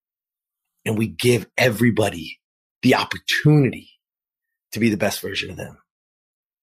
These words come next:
That's what we're trying to do. It takes all of us. So like, share, comment, please jump over to the YouTube channel,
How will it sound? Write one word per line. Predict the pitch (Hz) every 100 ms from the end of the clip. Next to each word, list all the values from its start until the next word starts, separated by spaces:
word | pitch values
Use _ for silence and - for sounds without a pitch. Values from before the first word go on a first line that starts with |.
| _ _ _ -
That's | 85 -
what | 95
we're | 87
trying | - 82 90
to |
do. | 85 - _ _ _ _ _ _ _ _ _
It | _
takes | - 92 -
all | 80
of | 85
us. | - - - - _ _ _ _ _ _ _ _ -
So | -
like, | 95 107 113 - - _
share, | - 127 113 107
comment, | - - 117 117 107 - _ -
please | - 120 95
jump | - 110
over | 117 110
to |
the | 104 104
YouTube | 117 - 123 104
channel, | - 120 117 110